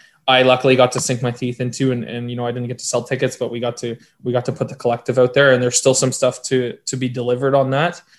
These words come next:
um, which, which we have and will come. We're gonna put a really awesome mural up, uh, at T D Place. Um, but there, there was definitely a ton of challenges. I mean, the,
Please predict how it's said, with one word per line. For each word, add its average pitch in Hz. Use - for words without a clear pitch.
um, 120
which, -
which -
we 123
have 127
and 120
will 120
come. 127
We're 120
gonna 123
put 123
a 120
really 123
awesome 120
mural 123
up, 123
uh, 120
at 117
T 127
D 123
Place. 123
Um, 120
but 143
there, 143
there 147
was 139
definitely 160
a 151
ton 127
of 131
challenges. 123
I 120
mean, 123
the, -